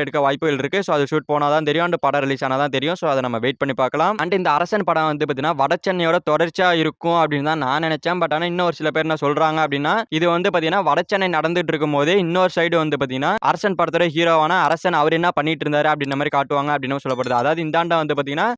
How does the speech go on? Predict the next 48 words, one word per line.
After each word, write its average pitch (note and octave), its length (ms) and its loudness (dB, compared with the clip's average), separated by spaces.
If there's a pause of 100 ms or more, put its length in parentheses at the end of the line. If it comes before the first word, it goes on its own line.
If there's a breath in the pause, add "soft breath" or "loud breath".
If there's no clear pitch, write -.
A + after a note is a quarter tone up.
(100)
வடசென்னை F#3 440 0
அன்பு E3 220 -2
எதனா E3+ 240 0
கேரம் E3 260 0
விளையாண்டுட்டு D#3+ 320 -2
இருக்காரு D#3 220 0
அப்படின்னா D3+ 300 -2
இந்தாண்ட E3+ 360 0
வந்து D#3 140 -2
பாத்தீங்கன்னா D#3+ 220 2
அரசன் E3 260 -2
அவர்கள் D3+ 240 0
அவரு D3 320 2
அதாவது D#3+ 300 0 (120)
அன்போட F#3+ 320 0 (160)
ஏஜ்ல E3+ 320 0
இருக்கும் D#3 300 -2
போதே E3 200 2 (200)
அரசன் F#3 280 0
என்ன E3 220 0
பண்ணாரு D3+ 320 0 (100)
and F3 200 -4
அன்பு D#3+ 240 -2
என்ன D#3 200 0
பண்ணாரு C#3+ 320 0
அப்படின்ற C#3+ 300 -2
மாதிரி C3+ 260 0
வந்துனா D3+ 240 0 (320)
மாத்தி E3 300 -2
மாத்தி D#3+ 200 0
காட்டுறதுக்கான D3 500 0
வாய்ப்புகள் D3 460 0
இருக்கு D3+ 300 -4
அப்படின்ற C3+ 300 -2
மாதிரி C#3+ 240 0
வந்துனா C#3 260 -2 (100)
சொல்லப்படுது. C3 500 -2
So, D3+ 80 0 (100)
இப்படியும் D#3+ 320 -2
இருக்கலாம் F3 380 0
அப்படியும் E3 320 -4
இருக்கலாம். D#3+ 440 0
So, - 140 -6
அந்த C#3 140 0
மாதிரி C#3 160 2
தான் E3 120 -2
ப்ரோமோ E3+ 340 2
வந்துனா D#3 220 0